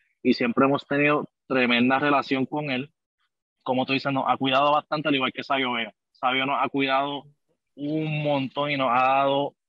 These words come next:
un montón de ayuda, muchos consejos, regaños también, eh, lo cual es para beneficio de nosotros, porque, pues, nosotros estamos para aprender y ellos son leyendas. Ellos han tenido,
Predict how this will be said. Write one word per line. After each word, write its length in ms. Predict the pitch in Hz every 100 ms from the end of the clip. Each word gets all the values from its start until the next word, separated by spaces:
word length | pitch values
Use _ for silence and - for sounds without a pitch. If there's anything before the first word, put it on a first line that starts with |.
| _ _ _ _ _ _
un 320 | 127 143 160
montón 440 | 160 151 - 151 151
de 80 |
ayuda, 600 | 156 147 151 151 156 135 - _ _
muchos 320 | 123 123 143 143
consejos, 520 | 151 143 147 151 139
regaños 460 | 143 127 131 143
también, 480 | - 151 151 139 127 - _ _ _ _
eh, 640 | - 131 131 127 123 117 113 - _ _ _ _
lo 180 | 135 127
cual 220 | 131 131
es 120 | 127
para 200 | 135 131
beneficio 380 | 135 135 131 143
de 40 |
nosotros, 260 | 131 156 196
porque, 300 | 180 - 131
pues, 180 | - 180
nosotros 300 | 151 135 123
estamos 220 | 143 135
para 140 | 143
aprender 300 | 131 131 147
y 240 | 156 135 120
ellos 160 | 117
son 140 | - 139
leyendas. 460 | 131 123 151 127 - _ _ _ _
Ellos 320 | - 113 120 123
han 120 | 123
tenido, 640 | 127 123 127 127 127 123